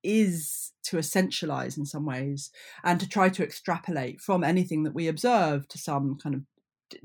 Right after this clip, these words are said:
deeper reason for that regularity, and that it's very easy for us to go wrong in the process of doing that in a way that means that our belief about a statistic is flawed in some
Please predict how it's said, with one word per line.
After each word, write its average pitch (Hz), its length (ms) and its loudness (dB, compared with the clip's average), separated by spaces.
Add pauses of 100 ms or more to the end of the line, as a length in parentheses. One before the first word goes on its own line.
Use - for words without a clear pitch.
(160)
deeper 170 400 -2
reason 156 400 0
for 160 280 -2
that 139 160 -2
regularity, 143 760 -4 (380)
and 165 160 0
that 160 60 2
it's 151 160 -2
very 165 160 2
easy 165 280 2
for 151 140 -6
us 143 120 -6
to - 100 -20
go 151 100 0
wrong 160 380 6
in 131 80 0
the 139 80 -6
process 156 360 -6
of 156 100 -8
doing 240 260 4
that 131 240 0 (360)
in 208 140 6
a 202 60 4
way 190 240 8
that 175 120 0
means 170 440 2
that 151 400 0 (420)
our 160 340 4
belief 202 540 6
about 165 300 2
a - 20 -8
statistic - 840 -4 (340)
is 190 280 6
flawed 175 760 6
in 160 200 -2
some 151 580 0